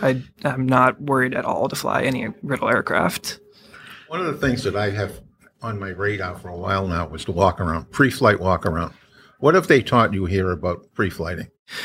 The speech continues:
Speaker 1: So they've taught me, I came in with a lot of flight time from a prior school, and they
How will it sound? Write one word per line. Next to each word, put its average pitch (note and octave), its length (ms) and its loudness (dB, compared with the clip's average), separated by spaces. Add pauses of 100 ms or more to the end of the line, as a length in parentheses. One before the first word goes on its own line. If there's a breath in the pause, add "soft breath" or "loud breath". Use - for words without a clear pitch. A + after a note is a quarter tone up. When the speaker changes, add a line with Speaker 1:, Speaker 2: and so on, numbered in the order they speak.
(340 loud breath)
Speaker 1:
So - 120 2
they've F#3 100 6
taught G3+ 240 2
me, F3+ 380 2 (120)
I F#3+ 120 4
came A3+ 240 4
in E3 160 4
with D3+ 140 -2
a C#3+ 40 -6
lot C#3 200 4
of C3+ 160 0
flight - 560 -4
time B2+ 480 -10 (140)
from C#3 160 -4
a C3 40 -4
prior C3+ 340 2
school, C3 600 -8
and C#3 320 0
they D#3 640 4